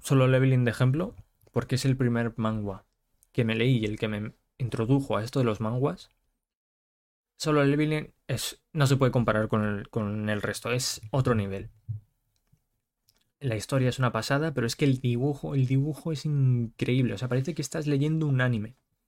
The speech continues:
O sea, cuando pensé, dije, "¿Cómo cojones se puede definir esto?". Y hice, la única cosa que se me ocurrió es que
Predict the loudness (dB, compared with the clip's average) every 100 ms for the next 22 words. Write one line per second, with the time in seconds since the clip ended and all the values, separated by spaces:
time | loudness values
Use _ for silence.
0 | _ _ _ _ _ -10 -10 -10 _ _
1 | _ _ _ _ _ _ _ _ _ _
2 | _ _ 0 2 4 4 2 2 0 2
3 | 0 0 -2 -2 -4 -6 _ _ -10 -6
4 | -4 -4 -4 -2 2 0 0 -4 -6 -8
5 | -6 -4 -4 -8 _ _ _ _ _ _
6 | _ -4 2 2 2 -2 -4 -4 -4 -4
7 | -4 -4 -2 -4 -4 -6 -8